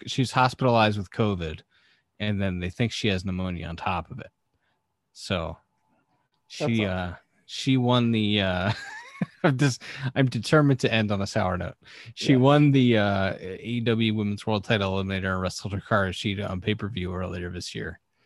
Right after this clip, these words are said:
Speaker 1: and then did, uh, some dark ma-, some matches on A E W Dark and stuff. She did one match on Dynamite after, but yeah, she's hospitalized right now in Japan. So
Speaker 2: That's
Speaker 1: yeah.
Speaker 2: awful.
Speaker 1: Yeah.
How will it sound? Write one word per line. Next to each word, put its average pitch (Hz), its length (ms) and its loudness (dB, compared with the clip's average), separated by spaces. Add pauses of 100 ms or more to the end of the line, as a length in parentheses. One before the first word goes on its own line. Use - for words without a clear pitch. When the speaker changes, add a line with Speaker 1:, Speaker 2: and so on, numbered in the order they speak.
(400)
Speaker 1:
and 104 160 -6
then 95 180 -4
did, 95 340 -4
uh, 87 320 -4
some 98 240 -4
dark 92 340 0
ma-, 90 140 -4 (100)
some 98 320 -4
matches 95 360 -4
on 85 180 -6
A - 20 -6
E 87 140 -6
W 87 240 -8
Dark 90 360 -4
and 90 120 -12
stuff. 85 320 -4
She - 100 -18
did 92 100 -4
one 87 200 -4
match 85 260 -6
on 98 60 -6
Dynamite 85 380 -6
after, - 500 -12 (480)
but 90 180 -8
yeah, 95 160 -4
she's 110 260 -6
hospitalized 82 640 -6
right 101 160 -10
now 85 160 -10
in 92 80 -14
Japan. - 360 -16
So - 240 -20
Speaker 2:
That's - 200 -12
Speaker 1:
yeah. 151 80 -10
Speaker 2:
awful. - 300 -16 (360)
Speaker 1:
Yeah. 208 260 -6